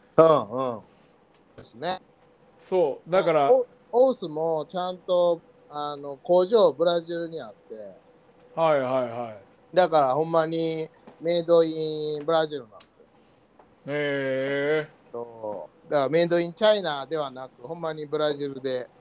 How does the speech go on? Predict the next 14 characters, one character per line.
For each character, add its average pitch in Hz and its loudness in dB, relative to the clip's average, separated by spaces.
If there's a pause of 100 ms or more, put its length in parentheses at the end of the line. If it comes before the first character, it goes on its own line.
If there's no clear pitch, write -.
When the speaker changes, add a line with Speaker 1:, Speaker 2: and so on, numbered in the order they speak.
(160)
Speaker 1:
作 - -20
っ - -14
て 107 -16
て。 - -14
Speaker 2:
は 135 0
い 113 -6
は 117 -10
い。 101 -16 (440)
へ 131 -4
ー。 - -20 (1900)
多 180 4
分、 139 -6
ま 156 8
あ、 139 -8